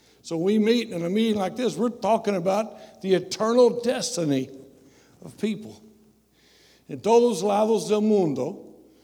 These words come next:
no saben nada de Cristo. La, la,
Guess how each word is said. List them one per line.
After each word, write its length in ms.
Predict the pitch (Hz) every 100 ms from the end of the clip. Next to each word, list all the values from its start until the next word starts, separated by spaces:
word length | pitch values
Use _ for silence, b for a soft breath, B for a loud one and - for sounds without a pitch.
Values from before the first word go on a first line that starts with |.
| b b b -
no 160 | 170 165
saben 380 | 175 175 160
nada 280 | 156 175 147
de 140 | 147 151
Cristo. 580 | 165 135 - 135 - _ _ _ _ b b b b b _
La, 260 | 170 156 -
la, 360 | 165 151 -